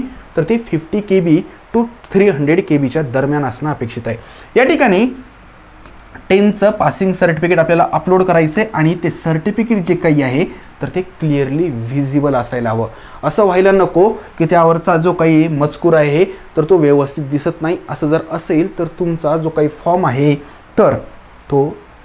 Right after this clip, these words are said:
अ, त्या ठिकाणी reject देखील होऊ शकतो. तर या ठिकाणी मित्रांनो इथं बऱ्याचशा गोष्टी आपण इथं सांगितलेल्या आहेत. आता यामध्ये आणखी एक महत्त्वाची गोष्ट काय आहे तर फॉर्म भरत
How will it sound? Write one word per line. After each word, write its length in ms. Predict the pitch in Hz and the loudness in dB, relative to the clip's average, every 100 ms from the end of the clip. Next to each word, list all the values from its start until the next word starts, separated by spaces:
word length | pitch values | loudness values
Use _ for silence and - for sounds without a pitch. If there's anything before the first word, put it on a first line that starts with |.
| - | -16
अ, 120 | 127 120 | -10 -8
त्या 140 | 135 | -6
ठिकाणी 260 | 135 143 156 | -4 -4 -2
reject 360 | 127 120 147 - | -2 -2 -4 -6
देखील 220 | 120 294 123 | -8 -6 -6
होऊ 120 | 127 | -6
शकतो. 420 | 120 101 - 117 101 - - - - | -6 -10 -10 -10 -10 -14 -20 -6 -2
तर 80 | |
या 200 | 139 139 | 0 0
ठिकाणी 340 | 175 165 175 170 | 0 -2 -2 0
मित्रांनो 460 | 165 165 151 139 - - - - | 0 2 2 2 -2 -8 -8 -2
इथं 420 | 165 - 185 127 - - - | -2 0 -2 -2 -6 -16 -2
बऱ्याचशा 420 | 143 170 180 220 | 2 2 2 0
गोष्टी 600 | 156 151 151 147 131 - - - | 2 0 0 2 2 0 -10 -12
आपण 200 | - 139 | -6 -4
इथं 160 | 135 160 | -4 -4
सांगितलेल्या 600 | - 120 139 160 160 156 | -6 -2 -2 0 2 2
आहेत. 120 | 156 175 - - - | 2 -2 -6 -10 -2
आता 120 | - | 2
यामध्ये 840 | 180 151 208 226 156 147 185 - - - 165 | 4 4 4 4 4 2 -2 -10 -20 -12 -2
आणखी 300 | 165 170 240 | -2 2 0
एक 120 | 247 | 2
महत्त्वाची 520 | 196 175 180 175 208 | 0 -2 -2 -2 0
गोष्ट 320 | 165 156 - | -2 -2 -2
काय 260 | 170 156 147 | -2 2 2
आहे 300 | 131 120 147 | 2 0 -2
तर 220 | - 147 | -2 -4
फॉर्म 460 | - - 175 208 156 | -4 -4 -2 -2 -4
भरत 200 | 139 | -4